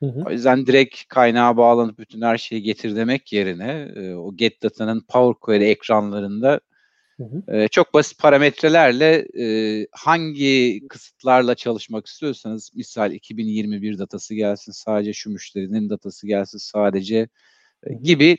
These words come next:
Speaker 2: daha dar ama tüm verinin de, e, komple bir göstergesi olabilecek bir yapı neyse ona göre parametrik bir şekilde çekmek lazım.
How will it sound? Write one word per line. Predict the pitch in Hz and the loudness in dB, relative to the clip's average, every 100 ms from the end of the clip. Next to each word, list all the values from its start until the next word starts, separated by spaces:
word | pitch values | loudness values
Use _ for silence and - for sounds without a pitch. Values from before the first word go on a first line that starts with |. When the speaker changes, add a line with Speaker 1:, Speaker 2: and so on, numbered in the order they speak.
| - | 0
Speaker 2:
daha | 139 147 160 156 | 2 4 6 4
dar | 127 139 - - | 6 4 2 -4
ama | 113 117 131 - | -2 0 -2 -4
tüm | - 147 139 | -8 -6 0
verinin | 127 117 113 107 | 0 0 -4 -4
de, | 123 131 | -2 -2
e, | - 117 | -2 -4
komple | 110 - 120 - 110 | -2 -2 -4 -4 -6
bir | 110 - - - _ | -6 -10 -18 -20 _
göstergesi | 110 107 - 110 104 107 - 117 | -2 -2 0 2 2 0 -4 -4
olabilecek | 110 104 107 110 - - | -2 -2 -2 -6 -8 -10
bir | 104 - - _ 113 | -12 -14 -18 _ 0
yapı | 117 - 117 110 | 0 0 -2 4
neyse | 160 127 - 123 | 4 2 -2 -6
ona | 147 123 | -4 -4
göre | 101 110 | -2 -4
parametrik | - 131 120 110 - - | -2 0 0 -2 -8 -20
bir | - | -16
şekilde | 113 - 107 | -14 -10 -10
çekmek | 104 95 - 90 - | -10 -10 -12 -16 -14
lazım. | 87 82 - | -10 -10 -10